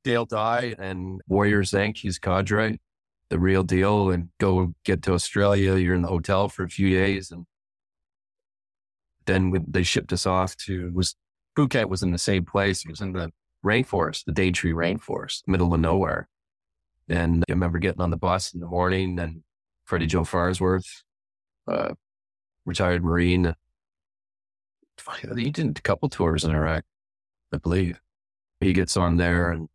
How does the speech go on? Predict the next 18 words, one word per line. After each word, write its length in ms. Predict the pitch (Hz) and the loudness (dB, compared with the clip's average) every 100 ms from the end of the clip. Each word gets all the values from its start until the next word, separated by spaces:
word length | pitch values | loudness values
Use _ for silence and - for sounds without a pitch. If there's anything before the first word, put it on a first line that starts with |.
| _ | _
he's 240 | 92 90 | 0 0
the 80 | - | 0
gunny, 420 | 85 95 95 101 87 | 2 2 4 4 2
and 120 | 82 | 0
he 100 | 80 | -4
just, 280 | 80 - - _ _ - | -6 -6 -10 _ _ -4
"Shut 160 | 220 | -2
the 60 | 202 | 0
fuck 240 | 233 220 | 0 2
up, 200 | 226 220 | 0 0
sit 160 | - 226 | 0 2
down, 280 | 226 226 214 | 2 2 2
don't 180 | 190 | -2
fucking 220 | - - 180 | -4 -6 -4
say 200 | 190 190 | -2 -2
the 100 | 90 | 0
deal." 340 | 98 101 101 - _ _ _ | 2 2 0 -6 _ _ _
And, 120 | - | -4